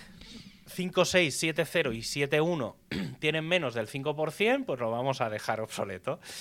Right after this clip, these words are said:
¿vale? Que es como un poco la regla. Y entonces se han puesto a revisar, a revisar, a revisar, y no es tan real eso. Entonces, eh, claro, ha habido un poco de movimiento. Sí que se plantea que, o sea, ya más o menos han cambiado,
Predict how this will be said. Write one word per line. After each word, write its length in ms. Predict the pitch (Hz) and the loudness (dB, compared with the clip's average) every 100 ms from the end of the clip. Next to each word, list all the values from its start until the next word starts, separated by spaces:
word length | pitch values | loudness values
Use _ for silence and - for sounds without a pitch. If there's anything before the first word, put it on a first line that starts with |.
| - - | -12 2
¿vale? 160 | 139 | 4
Que 80 | 160 | 4
es 60 | - | 0
como 180 | 139 | -4
un 60 | 135 | -2
poco 240 | 139 151 | 4 6
la 100 | 143 | 6
regla. 380 | 107 110 95 80 - - - | 6 4 2 -4 -14 -20 -6
Y 80 | 156 | 0
entonces 260 | 170 196 196 | 4 4 6
se 60 | |
han 100 | 175 | 4
puesto 300 | 160 185 - | 6 2 4
a 40 | 175 | 4
revisar, 440 | 170 160 185 170 | 4 0 2 4
a 80 | 160 | 4
revisar, 400 | 160 160 170 160 | 2 0 2 2
a 40 | |
revisar, 460 | 160 156 160 175 180 | 2 2 2 0 0
y 140 | 165 | -2
no 160 | 143 151 | 0 0
es 120 | 151 | 2
tan 180 | - 160 | 2 2
real 460 | 151 117 123 120 - | 2 2 4 2 0
eso. 340 | 120 117 - - - - - - - | -4 -4 -6 -14 -16 -18 -18 -20 -12
Entonces, 480 | 123 123 135 165 143 | -6 4 8 8 6
eh, 520 | 135 127 120 117 113 | 6 6 6 4 2
claro, 220 | 143 151 139 | 6 8 8
ha 20 | |
habido 220 | 156 170 | 6 4
un 80 | 160 | 2
poco 180 | 160 165 | 4 6
de 80 | |
movimiento. 800 | 160 160 151 160 185 185 190 196 | 6 2 2 2 2 2 2 2
Sí 240 | - - 190 | 0 0 2
que 160 | 214 | 2
se 180 | 190 202 | 2 0
plantea 760 | 165 160 147 139 175 170 90 80 - - _ _ _ _ _ - - | 4 6 6 4 6 6 4 -2 -16 -20 _ _ _ _ _ -20 -10
que, 420 | - 131 123 120 127 | 4 4 6 4 2
o 80 | 143 | 2
sea, 160 | 156 | 4
ya 160 | 131 151 | 4 2
más 220 | 175 175 | 2 0
o 80 | 160 | 0
menos 300 | 170 151 139 | 2 0 0
han 120 | 139 | 2
cambiado, 720 | 147 143 139 160 160 120 87 | 4 2 4 4 6 4 -2